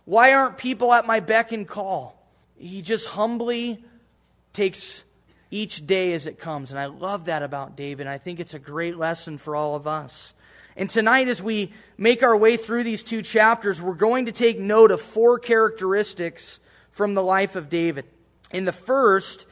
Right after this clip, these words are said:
is found in chapter sixteen, verses one through thirteen, and, and that is that he was not great in the eyes of men. David was not great in the eyes of men. And we're gonna see that sort of juxtaposed,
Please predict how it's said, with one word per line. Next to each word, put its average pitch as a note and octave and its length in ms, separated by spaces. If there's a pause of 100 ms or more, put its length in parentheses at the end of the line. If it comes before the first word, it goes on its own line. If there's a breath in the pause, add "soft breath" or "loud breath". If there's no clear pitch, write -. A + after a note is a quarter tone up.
(240 soft breath)
is - 180
found A3 400
in F#3 220 (400 soft breath)
chapter A3+ 380
sixteen, A#3 600
verses G#3 400
one G#3 240
through G#3+ 240
thirteen, G#3+ 840 (420 soft breath)
and, G3+ 180 (540)
and G3+ 180
that B3+ 200
is A#3 220
that A3 340
he A#3+ 200
was A3 220
not A3 580
great F3 640
in F3+ 140
the F3 200
eyes E3+ 320
of D3 120
men. C#3+ 380 (420)
David A3+ 400
was G3 220
not G3 420
great G3 340
in F3+ 100
the E3+ 120
eyes E3 300
of C#3+ 100
men. C#3 320 (400)
And F#3 140
we're G3 100
gonna A3 160
see A#3+ 320
that G3+ 340
sort A3 320
of F#3 220 (720 soft breath)
juxtaposed, G3 1200